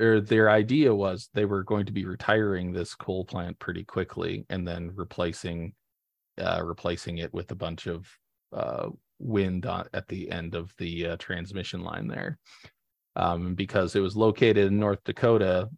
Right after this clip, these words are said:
um, the state of North Dakota did not like that. Um, and, uh, essentially the counties that, uh, exist or that, you know, are at the end of this or that are the host communities for this coal plant rely on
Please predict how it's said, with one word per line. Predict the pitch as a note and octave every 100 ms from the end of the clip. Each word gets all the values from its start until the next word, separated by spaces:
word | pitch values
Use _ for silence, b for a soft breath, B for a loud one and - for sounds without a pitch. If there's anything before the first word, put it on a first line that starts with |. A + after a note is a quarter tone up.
| -
um, | G2 F#2 F#2
the |
state | F#2+ - G2
of | F#2+
North | G2 F2
Dakota | - G#2+ G2 F2
did | E2+ F2
not | F#2+ G2
like | F#2+ F#2
that. | F#2 E2 E2+ - - _ _ _
Um, | - F2+ F2 F2 F2+ -
and, | F2+ F2+ F2 F2 F2+
uh, | F#2+ F2 F2 -
essentially | G2+ - F2+ - F2+ F2 F2 - _ _ _ _ _
the | F#2
counties | - G2+ G2 - F#2+ F#2 F2 -
that, | G2 F2 - -
uh, | F2+ E2+ F2
exist | G2 G2 F#2 - -
or | F#2+ F2
that, | F#2 D#2 -
you | G#2+
know, | F#2 F#2 A2 _ _ -
are | F#2
at | F2 F#2
the | -
end | G#2 G2+
of | F#2 F#2
this | F2+ - - -
or | F#2+ F#2
that | F#2+ F2+
are |
the | F2+
host | F2+ D3 -
communities | A2 G2+ F#2 F#2
for | G2
this | -
coal | - A#2 A2+
plant | F#2+ F2 E2 _
rely | F#2+ F#2 F2+ F2+ F#2
on | F2+ F2+